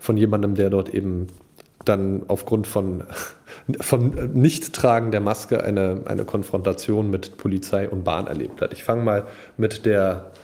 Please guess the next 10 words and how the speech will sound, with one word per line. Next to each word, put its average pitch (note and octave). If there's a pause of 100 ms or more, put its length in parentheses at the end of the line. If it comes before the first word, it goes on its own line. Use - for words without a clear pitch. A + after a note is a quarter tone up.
(280)
zweiten, B2
äh, A2+
zweiten A#2+
Geschichte A2+
dort G2
an. B2+ (420)
Da -
ist -
eine, G#2+ (280)
ähm, G#2+